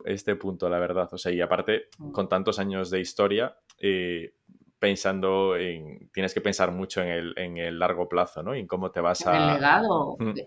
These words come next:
Speaker 2: eh, cla-, eh, es, porque son marcas muy, muy, muy queridas y que se ha trabajado muy bien. Entonces hay que, de verdad, el legado de lo que te dan,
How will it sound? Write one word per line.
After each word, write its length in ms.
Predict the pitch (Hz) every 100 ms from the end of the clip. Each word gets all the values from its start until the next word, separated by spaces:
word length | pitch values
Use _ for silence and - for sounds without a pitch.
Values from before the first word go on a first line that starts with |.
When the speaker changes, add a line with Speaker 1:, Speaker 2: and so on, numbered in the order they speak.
| -
Speaker 2:
eh, 80 | 147
cla-, 180 | 151 -
eh, 180 | 151 143
es, 240 | 147 - -
porque 240 | 143 -
son 220 | 151 160
marcas 340 | 160 156 175 180
muy, 320 | 165 170 202
muy, 240 | 190 196 196
muy 460 | 170 185 214 -
queridas 680 | - 143 147 196 262 - - - - - _
y 100 | 139
que 120 | -
se 120 | 151 147
ha 60 |
trabajado 420 | 143 165 175 185
muy 220 | 170 165 151
bien. 460 | 156 170 226 320
Entonces 340 | 240 147 151 151
hay 120 | 147
que, 600 | 175 175 160 - - - -
de 160 | 135 -
verdad, 320 | 143 147 175
el 100 | 160
legado 540 | 147 147 156 175 175 - -
de 420 | - 151 147 156
lo 140 | 160 151
que 120 | 160
te 200 | 156 147
dan, 640 | 147 156 175 202 233 220